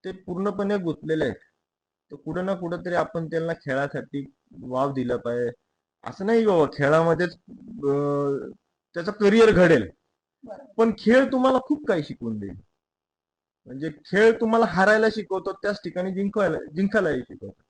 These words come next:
Speaker 2: बरोबर.
Speaker 1: आणि ही अपयश ही यशाची
Speaker 2: पहिली.
Speaker 1: पहिली पायरी असते.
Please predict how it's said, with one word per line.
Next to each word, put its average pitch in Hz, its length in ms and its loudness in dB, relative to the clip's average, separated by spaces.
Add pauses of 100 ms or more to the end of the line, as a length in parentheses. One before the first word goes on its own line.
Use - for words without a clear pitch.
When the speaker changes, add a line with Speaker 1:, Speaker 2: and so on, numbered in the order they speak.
(180)
Speaker 2:
बरोबर. - 260 -20 (320)
Speaker 1:
आणि 170 240 -8
ही 208 260 -4
अपयश 220 580 2
ही 220 160 -4
यशाची 214 720 -2
Speaker 2:
पहिली. 247 380 -12
Speaker 1:
पहिली 269 240 2
पायरी 139 280 2
असते. 117 360 -4